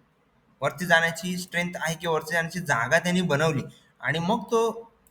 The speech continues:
बावीस हजार पर्यंत पोहोचला. But आता बावीस हजाराच्या वरती साधारण वीकली मध्ये असं दिसतंय की स्पेसच नाहीये वरती. स्पेस सोडा हो, व्हॉल्यूम तरी असला पाहिजे.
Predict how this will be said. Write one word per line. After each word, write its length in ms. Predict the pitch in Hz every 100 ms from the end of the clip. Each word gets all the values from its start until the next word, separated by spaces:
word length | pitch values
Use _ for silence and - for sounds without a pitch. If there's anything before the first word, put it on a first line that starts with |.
| _ _ _ _ -
बावीस 260 | 143 160 185
हजार 240 | 190 185
पर्यंत 260 | 180 175 170
पोहोचला. 380 | 180 139 - 107 _ _ - 196
But 80 |
आता 420 | 220 - 151 - 247
बावीस 240 | 226 220
हजाराच्या 380 | 214 220 208 220
वरती 560 | 208 196 202 226 - -
साधारण 600 | - 151 160 190 214 240 - - _ _ _ _ _ _ _ _ 139
वीकली 420 | 170 196 226 240
मध्ये 220 | 233 233 220
असं 200 | 196 220
दिसतंय 280 | 196 196 240 - - _ _ -
की 360 | 240 269 - -
स्पेसच 440 | - 240 247 277
नाहीये 260 | 254 208 151
वरती. 260 | 117 - - _ _ _ _ _ _ _ _ - _ -
स्पेस 440 | - 175 202 220
सोडा 300 | 202 208 208
हो, 380 | 196 190 - - - _
व्हॉल्यूम 420 | 123 147 180 247 233
तरी 120 | 240
असला 260 | 220 208 214
पाहिजे. 300 | 208 175